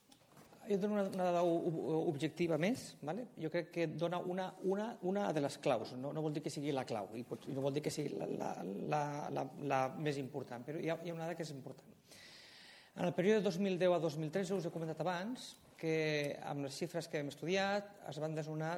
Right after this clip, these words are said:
tres-centes mil persones, eh, fa-, eh, famílies, eh, millor dit, eh? Per tant, són molta més gent, eh? Eh, eh, tant de lloguer com de propietat, més o menys el cinquanta per cent. Mm? Primer més de propietat, després més, més de lloguer, però més o menys això.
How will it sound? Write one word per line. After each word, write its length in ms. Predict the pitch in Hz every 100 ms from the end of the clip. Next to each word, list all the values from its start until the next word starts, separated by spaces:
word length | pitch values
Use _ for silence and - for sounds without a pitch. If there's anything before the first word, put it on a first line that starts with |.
| 170
tres-centes 340 | 151 147 143
mil 140 | 143 135
persones, 560 | 123 - - - - -
eh, 140 | 160 147
fa-, 160 | 143
eh, 300 | 131 127 123 -
famílies, 460 | 147 151 107 -
eh, 80 | 117
millor 240 | 117 113 110
dit, 160 | -
eh? 80 | 226
Per 160 | - 123
tant, 300 | 139 139 156 - -
són 200 | 120 117
molta 160 | 120
més 160 | 113 107
gent, 160 | 107 170
eh? 80 | 247 - - - - - _ -
Eh, 840 | 151 147 143 139 139 139 139 131 131 - - _ _ _ - -
eh, 400 | 139 135 135 131
tant 180 | 160 156
de 120 | 135
lloguer 180 | 143 175
com 140 | 196 170
de 80 | 139
propietat, 340 | 131 123 107
més 160 | 127 139
o 60 |
menys 160 | 156 160
el 240 | - 139 123
cinquanta 340 | 151 131 123
per 140 | 117 -
cent. 160 | - _ _ -
Mm? 300 | 220 254 123
Primer 240 | 117 117
més 160 | 120 117
de 80 | 120
propietat, 400 | 127 175 202 202
després 240 | 143 120
més, 140 | 120 120
més 120 | 113
de 60 | 110
lloguer, 180 | - -
però 120 | -
més 100 | 143
o 80 | -
menys 160 | -
això. 140 | -